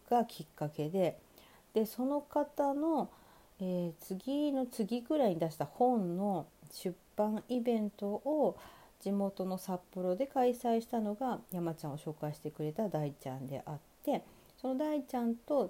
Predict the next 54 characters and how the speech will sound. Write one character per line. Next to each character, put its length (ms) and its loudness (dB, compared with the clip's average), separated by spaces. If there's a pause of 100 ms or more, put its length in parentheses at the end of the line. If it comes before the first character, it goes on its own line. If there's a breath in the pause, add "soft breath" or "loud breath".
た 80 -4
ま 180 0
た 240 0
ま 340 -2 (920 loud breath)
去 160 0
年、 280 0 (1120)
札 280 -2
幌 140 -4
に 60 -4
帰 100 -4
っ 60 -2
た 120 -8
時 240 -6
に 100 -2
会 220 -2
う 60 -4
こ 200 -8
と 100 -8
に 160 -4
な 160 -4
っ 40 -8 (280)
た 160 -6
ら、 220 2 (380 loud breath)
た 160 -8
ま 160 -4
た 280 -8
ま 300 2 (420)
面 180 0
白 300 -2
い 40 0
人 200 -8
が 160 -6
い 100 -4
る、 120 -4
ひ 160 -6
ろ 80 0
え 60 0
さ 180 -6
ん 80 -2
に 100 -4
は 140 -4
多 120 -10
分 240 -8
会-、 100 -4 (460)
会 80 -8
っ 40 -14
て 140 -6
ほ 140 -6
し 220 -6
い 40 -4
み 100 -8
た 180 -12
い 60 -10
な 140 -10